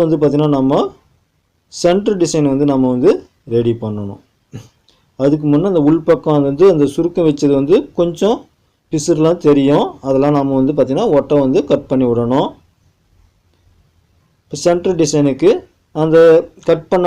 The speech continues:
அந்த பார்டரையும் நம்ம வந்து எடுத்துக்கலாம். ஃபஸ்ட்டு நம்ம கட் பண்ணிக்கலாம் அந்த ப்ளூ கலரில் அந்த பார்டரு, கோல்டு கலர் பார்டரையும் எடுத்து இதையும் நம்ம வந்து சுருக்கம் தான் கொடுக்க போகிறோம்.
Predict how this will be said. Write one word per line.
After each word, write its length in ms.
அந்த 100
பார்டரையும் 420
நம்ம 180
வந்து 160
எடுத்துக்கலாம். 480
ஃபஸ்ட்டு 280
நம்ம 200
கட் 140
பண்ணிக்கலாம் 300
அந்த 120
ப்ளூ 160
கலரில் 280
அந்த 140
பார்டரு, 380
கோல்டு 200
கலர் 200
பார்டரையும் 300
எடுத்து 200
இதையும் 280
நம்ம 200
வந்து 200
சுருக்கம் 360
தான் 140
கொடுக்க 240
போகிறோம். 340